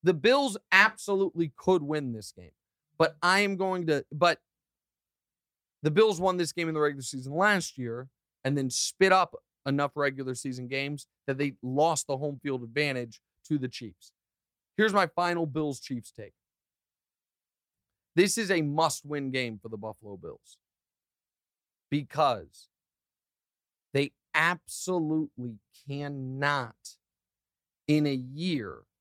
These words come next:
where they went out and got Von Miller and the Chiefs went out and traded away their best receiver, where they have,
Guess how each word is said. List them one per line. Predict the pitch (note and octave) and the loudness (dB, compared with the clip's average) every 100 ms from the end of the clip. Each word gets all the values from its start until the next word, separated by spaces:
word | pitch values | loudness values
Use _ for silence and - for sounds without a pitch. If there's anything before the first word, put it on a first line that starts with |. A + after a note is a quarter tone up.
| _ | _
where | A#2+ C3 | -4 -2
they | B2 B2+ E3 | 0 2 2
went | F#3+ F#3 E3 | 4 4 4
out | D3 B2 | 2 0
and | |
got | B2 A#2+ - | -2 -2 -4
Von | A#2 A2+ G#2+ | -6 -6 -6
Miller | A2+ G#2+ D#2 - | -8 -8 -10 -10
and | B2+ B2 | -6 -6
the | |
Chiefs | G#2+ - F3+ - | -6 -6 -6 -4
went | C#3 C3+ | -2 -2
out | A#2+ | -2
and | G#2 | -8
traded | - C3+ D3 C3 | -6 -2 0 -2
away | B2 A#2+ A2 | -4 -4 -4
their | G2 G#2 | -8 -14
best | G2 G#2+ - | -14 -16 -16
receiver, | G#2+ - F2+ - _ _ _ _ | -16 -16 -16 -18 _ _ _ _
where | B2+ C#3+ C3 | 0 2 2
they | A2 D3 E3 F3+ | 2 4 6 6
have, | C#3+ D3 C3 A#2 G#2 | 2 0 0 -2 -4